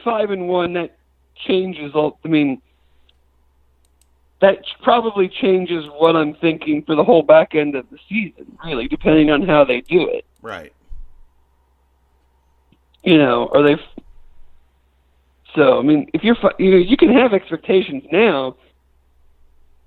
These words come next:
Speaker 1: and they can change in the middle of the year based on how they're playing. Like, if they're five and one, I'm gonna expect a five and one team to not lose five out of their last six games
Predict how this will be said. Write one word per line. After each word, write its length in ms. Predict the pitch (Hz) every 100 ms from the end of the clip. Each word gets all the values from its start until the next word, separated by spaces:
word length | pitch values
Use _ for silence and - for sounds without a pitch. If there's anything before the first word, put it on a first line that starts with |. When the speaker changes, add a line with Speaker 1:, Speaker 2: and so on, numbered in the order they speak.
| _ -
Speaker 1:
and 120 | 147
they 120 | 185
can 220 | 208 160 123
change 560 | 180 208 180 107 113
in 100 | 139
the 60 | 135
middle 320 | 147 151 139
of 120 | 123
the 100 | 120 135
year 360 | 226 147 147 160
based 280 | 165 175 -
on 140 | 139
how 180 | 151 147
they're 140 | 135 127
playing. 420 | 170 220 190 127
Like, 160 | 127
if 100 | - -
they're 160 | 202
five 260 | - 175 175
and 120 | 165
one, 140 | 233
I'm 320 | 143 160 226 262 208
gonna 220 | 214 214
expect 480 | 196 _ - 247 - _ _ _ - -
a 80 | 180
five 340 | - 180 208 214
and 140 | 208
one 160 | 208 202
team 400 | - 214 190 175
to 60 | -
not 280 | 175 175 156
lose 240 | 165 151 -
five 220 | 156 151
out 120 | 147 139
of 40 |
their 140 | 131
last 240 | 135 127 -
six 160 | - _
games 380 | 143 127 110 -